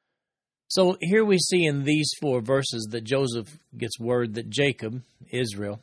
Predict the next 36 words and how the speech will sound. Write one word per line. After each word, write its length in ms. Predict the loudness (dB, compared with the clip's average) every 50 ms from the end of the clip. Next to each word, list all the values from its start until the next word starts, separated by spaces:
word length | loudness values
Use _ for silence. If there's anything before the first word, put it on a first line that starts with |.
| -12 -8
is 180 | -4 -2 -2 0
sick, 400 | 2 2 2 0 -2 -8 -20 -12 -6
even 400 | -4 -2 -2 -2 -2 -2 -2 -2
near 160 | 0 -2 -2
death. 360 | 0 0 -2 -2 -2 -6 -12 -18 -20 -20 _ _ _ _ _ _ _ _ _ _ _ _ 6
He 100 | 8 8
heads 200 | 8 8 6 4
over 180 | 4 2 2 0
to 80 | -2
see 280 | -4 -2 0 2 2 2
him 240 | 2 0 -2 -4 -6
before 340 | -8 -10 -8 -4 -2 0 0
he 100 | 0 0
dies 480 | 0 0 0 0 0 0 -2 -2 -4 -6
and 260 | -6 -8 -8 -10 -12 -8
takes 260 | -6 -4 -4 -4 -4 -8
his 140 | -10 -10 -6
two 140 | -4 -4 -4
boys 340 | -4 -4 -4 -4 -4 -4 -4
with 200 | -4 -4 -4 -4
him, 240 | -8 -10 -12 -12 -16 _
Manasseh 520 | -12 -10 -6 -4 -4 -4 -4 -4 -4 -6 -6
and 200 | -8 -10 -8 -8
Ephraim. 560 | -8 -8 -6 -6 -6 -6 -6 -8 -14 -20 -20 _ _ _ _ _ _ _ _ _ _ _ _ _ _ -6
Now, 360 | -2 0 2 2 2 0 -2
take 360 | -2 -4 -4 -4 -4 -4 -6
special 460 | -6 -2 0 0 0 0 0 -2 -2
note 560 | -2 0 0 0 0 0 -2 -6 -10 -12 -14 -12 -8
of 220 | -6 -6 -4 -4 -2
verses 400 | -2 -2 -2 -2 -4 -4 -6 -6
three 180 | -4 -4 -4 -4
and 120 | -4 -6 -6 -4
four 160 | -4 -4 -4
here. 280 | -4 -6 -8 -8 -10 -14 -18 _ _ _ _ _ _ _ _ _ _ _
It 120 | -10 -8 -4
says, 560 | -2 0 0 0 0 -2 -2 -4 -4 -6